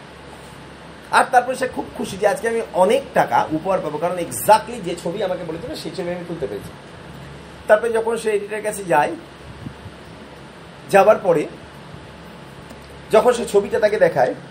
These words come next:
তখন ম্যাগাজিনের যিনি মালিক তিনি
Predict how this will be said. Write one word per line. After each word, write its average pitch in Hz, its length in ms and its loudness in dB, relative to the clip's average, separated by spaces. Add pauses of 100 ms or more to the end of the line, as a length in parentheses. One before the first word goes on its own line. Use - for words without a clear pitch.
(2500)
তখন 202 220 6
ম্যাগাজিনের 269 540 4
যিনি 233 160 -6
মালিক 151 320 -4 (380)
তিনি 277 220 -4